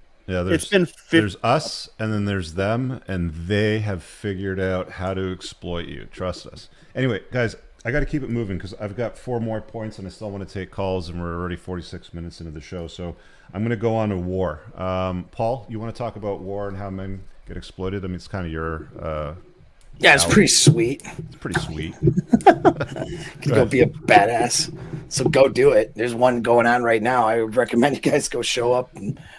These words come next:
Speaker 3: bring your, uh, bring your hardware. You know, your government will let you have. They'll give you one over there, I think. Um, yeah, war. I mean, it's, let's look at what's going on right now. And I,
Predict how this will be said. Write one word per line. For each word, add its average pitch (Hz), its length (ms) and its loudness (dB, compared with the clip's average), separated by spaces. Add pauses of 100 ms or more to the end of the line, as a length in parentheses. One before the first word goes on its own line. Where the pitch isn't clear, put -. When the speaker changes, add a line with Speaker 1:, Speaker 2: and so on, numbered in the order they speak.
(120)
Speaker 3:
bring 131 240 4
your, 127 260 4
uh, 123 400 8 (160)
bring 135 220 2
your 135 160 2
hardware. 139 580 4
You 135 140 0
know, 131 80 4
your 131 120 4
government 131 380 2
will 131 100 0
let 131 200 0
you 147 80 2
have. 143 200 2
They'll 160 120 4
give 151 220 0
you 160 100 2
one 123 160 -4
over 120 180 -4
there, 117 180 -8
I 117 40 -14
think. 123 260 -16 (560)
Um, 170 340 12 (680)
yeah, 285 260 12
war. 190 480 10
I 143 40 0
mean, 135 420 -4 (1300)
it's, 196 380 0
let's 180 260 0
look 214 120 2
at 226 80 4
what's 208 180 4
going 180 280 2
on 151 180 4
right 131 200 0
now. 120 260 0
And 120 80 -4
I, 123 100 -8